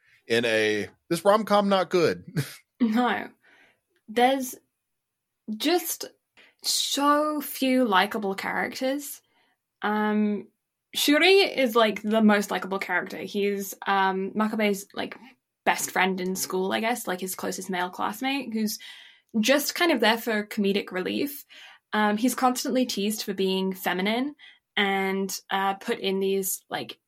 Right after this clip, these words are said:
Speaker 2: s-, more, like, emasculating situations, I guess. But he takes it on the chin, he rolls with his punches, and he gets frustrated that he's not being treated like a boy, which is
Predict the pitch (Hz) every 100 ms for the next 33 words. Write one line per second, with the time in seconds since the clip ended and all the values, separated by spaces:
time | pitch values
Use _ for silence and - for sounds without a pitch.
0 | - - - 214 214 214 214 208 202 196
1 | - _ _ _ _ _ _ _ _ -
2 | 214 - 233 - - _ _ _ _ 208
3 | - _ _ _ _ _ _ 214 - 196
4 | - 196 196 196 202 190 - 190 170 202
5 | 226 226 233 240 294 294 - - - -
6 | _ 233 254 302 311 - - - 233 240
7 | 302 294 311 294 294 277 254 214 208 214
8 | 247 247 - 208 214 208 202 - 196 202
9 | 214 349 - - 202 - 226 233 254 214
10 | 196 196 190 180 185 185 185 202 185 185
11 | 185 180 185 185 185 185 196 - - -
12 | 214 190 - - 214 190 -